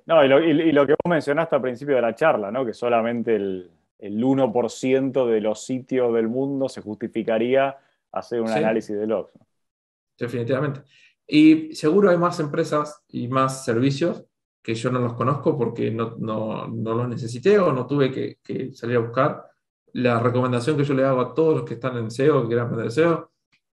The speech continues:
Speaker 2: todo empieza en Google, lamentablemente, a googlear.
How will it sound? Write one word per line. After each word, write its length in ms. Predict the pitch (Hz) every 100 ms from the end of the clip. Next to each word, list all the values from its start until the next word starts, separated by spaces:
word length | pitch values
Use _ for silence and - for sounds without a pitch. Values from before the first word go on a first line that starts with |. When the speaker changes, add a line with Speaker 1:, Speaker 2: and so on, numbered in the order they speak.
| _ _ -
Speaker 2:
todo 160 | 185 147
empieza 280 | 143 139
en 80 | 123
Google, 300 | 117 117 - - _ _ _ _ -
lamentablemente, 800 | 117 117 117 104 - 101 - _ _ -
a 120 | 120
googlear. 540 | 120 120 127 98 -